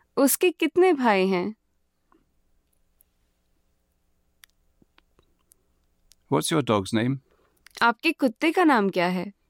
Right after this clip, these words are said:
Speaker 2: What color is your dog?
Speaker 1: आपके कुत्ते का रंग क्या है?
Speaker 2: Is this book yours?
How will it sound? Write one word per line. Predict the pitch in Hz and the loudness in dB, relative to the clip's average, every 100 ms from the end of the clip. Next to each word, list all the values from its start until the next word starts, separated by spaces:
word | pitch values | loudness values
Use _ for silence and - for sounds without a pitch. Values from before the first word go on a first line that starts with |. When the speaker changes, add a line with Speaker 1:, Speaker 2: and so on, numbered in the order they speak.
| _ _ _ _ _ _ _ _ _ _ _ _ _ _ _ _ _ _ _ _ _ _ _ _ _ _ _ _ _ _ _ _ _ _ _ _ _ _ _ - | _ _ _ _ _ _ _ _ _ _ _ _ _ _ _ _ _ _ _ _ _ _ _ _ _ _ _ _ _ _ _ _ _ _ _ _ _ _ _ -6
Speaker 2:
What | 147 _ - | -6 _ -2
color | 123 120 123 | 2 2 2
is | |
your | 117 107 | 0 0
dog? | 110 127 _ _ _ _ _ - - - | -2 -4 _ _ _ _ _ -20 -10 -2
Speaker 1:
आपके | 214 - 294 | -2 0 -4
कुत्ते | - 226 - 262 | -2 -4 0 0
का | 302 294 | 2 0
रंग | 175 196 285 302 | 2 2 4 2
क्या | - 175 | 0 -2
है? | 180 175 202 _ _ _ _ _ _ _ _ _ _ _ _ _ _ _ _ _ _ _ _ _ _ - - | -2 -6 -10 _ _ _ _ _ _ _ _ _ _ _ _ _ _ _ _ _ _ _ _ _ _ -8 -2
Speaker 2:
Is | 120 | -2
this | 139 151 - _ _ _ _ - | 0 -2 -4 _ _ _ _ -4
book | 117 - | -4 -2
yours? | 95 101 123 - | -2 -2 -2 -10